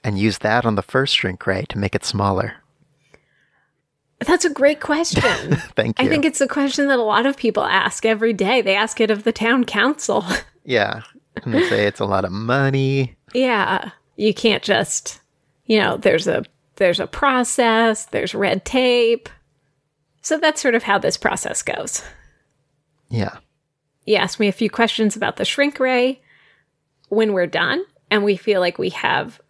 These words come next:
Speaker 2: answered enough questions for my turn, uh, we would move on to your turn, Evan.
Speaker 1: I might switch to, uh,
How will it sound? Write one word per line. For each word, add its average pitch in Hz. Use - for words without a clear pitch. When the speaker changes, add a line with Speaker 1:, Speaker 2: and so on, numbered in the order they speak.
Speaker 2:
answered 220
enough 202
questions -
for 190
my 185
turn, 262
uh, 190
we 190
would 196
move 208
on 233
to 254
your 247
turn, 190
Evan. 240
Speaker 1:
I 127
might 120
switch -
to, 117
uh, 110